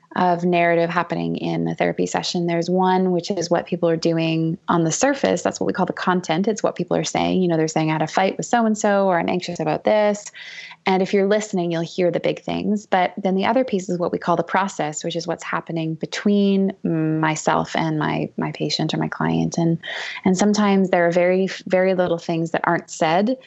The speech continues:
that actually are communicating a lot about what's going on for the person, like, if they're telling me something, but they feel a different way, um, if there's a little bit of sensitivity or rawness.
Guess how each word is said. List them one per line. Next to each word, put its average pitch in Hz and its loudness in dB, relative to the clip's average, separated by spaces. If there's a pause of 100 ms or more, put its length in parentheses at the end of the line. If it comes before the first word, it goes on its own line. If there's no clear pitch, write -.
(180)
that 175 2
actually 165 -2
are 160 0
communicating 160 -4
a 160 -4
lot 160 -2
about - -2
what's 165 -4
going 156 -2
on 165 0
for - -4
the 220 0
person, 240 -2 (100)
like, 165 0 (560)
if 175 0
they're 156 2 (140)
telling 202 2
me 190 2
something, 175 -2
but 170 -4
they 160 -2
feel - 0
a 175 2
different - -2
way, 185 2 (360)
um, 160 0
if 175 0
there's 170 2
a 170 2
little 160 0
bit 165 0
of 160 -2
sensitivity 170 -2
or 160 2
rawness. 175 0